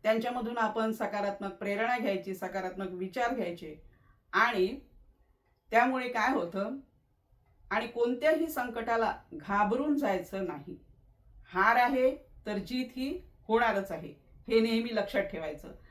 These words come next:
आणि तक्रार करायची नाही तर मार्ग शोधायचा,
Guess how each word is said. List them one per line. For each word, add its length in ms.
आणि 160
तक्रार 440
करायची 480
नाही 380
तर 200
मार्ग 400
शोधायचा, 480